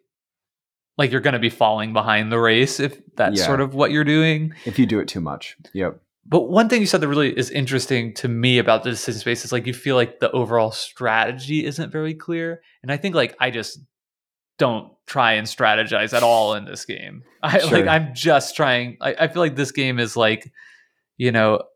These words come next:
Speaker 1: a game that really just, like, rewards you. Like, it feels like a very,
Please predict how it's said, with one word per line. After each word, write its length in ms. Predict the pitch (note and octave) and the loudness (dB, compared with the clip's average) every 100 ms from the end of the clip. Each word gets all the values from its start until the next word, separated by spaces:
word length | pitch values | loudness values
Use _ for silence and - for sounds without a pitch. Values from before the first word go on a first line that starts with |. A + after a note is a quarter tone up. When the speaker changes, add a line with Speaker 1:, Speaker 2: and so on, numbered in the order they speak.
| _ | _
Speaker 1:
a 80 | C#3 | -4
game 360 | B2 C3 A#2 A2+ | 0 0 0 2
that 300 | A2+ G#2+ F2 - _ _ _ _ _ _ _ _ _ _ | 4 4 2 -6 _ _ _ _ _ _ _ _ _ _
really 540 | D3 B2+ C3 B2+ A#2+ A#2+ | -10 -4 2 4 4 4
just, 240 | A#2+ - | 2 2
like, 220 | A2+ G2+ | 0 0
rewards 640 | A#2 A#2 G#2+ A2 G#2+ A2 - | 0 2 4 2 2 -2 -4
you. 440 | A2+ A2 G#2 G#2 - _ _ - | -2 0 -2 -6 -10 _ _ -2
Like, 140 | D3 | 0
it 200 | D#3+ E3 | 2 0
feels 280 | E3+ E3 C3 | 4 2 4
like 140 | B2 - | 2 2
a 100 | A#2+ | -2
very, 600 | A#2 A#2+ B2 A2 G#2+ | -2 0 2 2 0